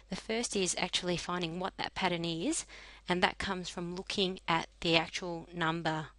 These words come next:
and how they actually relate to each other. And the easiest way to do that is look at,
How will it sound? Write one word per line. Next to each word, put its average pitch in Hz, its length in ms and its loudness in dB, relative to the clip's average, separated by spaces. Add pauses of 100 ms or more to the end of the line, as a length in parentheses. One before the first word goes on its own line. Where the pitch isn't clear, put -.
(560)
and 165 120 -4
how 170 300 6
they 165 140 4
actually 165 520 -2
relate 160 380 2
to 170 120 0
each - 160 2
other. - 240 -4 (720)
And 175 140 0
the 165 120 0
easiest 233 520 6
way 190 140 10
to 170 100 4
do 180 280 -2
that 170 320 2 (220)
is 175 420 2 (140)
look 180 300 -6
at, 165 300 6